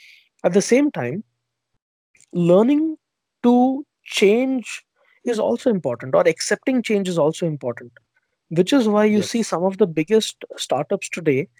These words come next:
Speaker 1: they have actually gone through a very, very fast and a quick evolution process. Like, in startup terminology, we call it pivoting.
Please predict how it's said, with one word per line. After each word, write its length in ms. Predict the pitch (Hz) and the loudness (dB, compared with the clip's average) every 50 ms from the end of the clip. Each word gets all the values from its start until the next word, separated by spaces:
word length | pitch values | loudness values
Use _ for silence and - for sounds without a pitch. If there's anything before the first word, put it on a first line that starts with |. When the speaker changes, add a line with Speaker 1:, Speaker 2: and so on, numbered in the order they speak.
| _ _ _ _ _ _ _ _ _ _ _ _ _ _ | _ _ _ _ _ _ _ _ _ _ _ _ _ _
Speaker 1:
they 160 | 170 165 220 | 0 4 4
have 140 | 220 226 240 | 4 4 4
actually 380 | 214 196 190 - - 254 262 226 | 0 0 -2 -4 -4 -2 -2 -2
gone 360 | 175 - 151 156 185 214 214 | -2 -6 -4 -2 -2 -2 -4
through 240 | - - - 226 233 | -6 -6 0 4 4
a 40 | 226 | 4
very, 400 | 175 151 - - 151 160 180 208 | 4 2 -6 -6 -4 -2 0 0
very 300 | 202 196 190 190 208 208 | 0 0 0 0 0 -2
fast 600 | 196 - - - 170 147 160 190 196 - - - | -4 -6 -4 -4 -2 0 0 -2 -2 -2 -2 -2
and 100 | 190 180 | -2 -2
a 40 | 180 | -2
quick 300 | - - - 208 - - | -4 -4 -4 -4 0 0
evolution 500 | 160 151 165 180 202 202 - - 190 175 | 0 0 2 0 0 0 0 -2 -6 -6
process. 500 | - 139 123 123 - - - - - - _ _ _ _ _ _ _ _ _ _ | -6 -8 -10 -12 -14 -18 -18 -20 -20 -20 _ _ _ _ _ _ _ _ _ _
Like, 200 | - 185 190 185 | 4 4 4 6
in 100 | 214 202 | 4 2
startup 400 | - - 175 190 202 240 - - | 2 2 2 4 4 2 0 2
terminology, 480 | - 196 185 190 190 185 180 185 196 | 0 0 0 2 2 2 0 0 0
we 140 | 214 208 208 | -4 -4 -6
call 220 | - - 165 170 190 | -2 -2 -2 -2 -2
it 140 | 190 - _ | -4 -8 _
pivoting. 420 | 180 165 170 175 - 135 117 - | -6 -6 -6 -6 -10 -12 -12 -16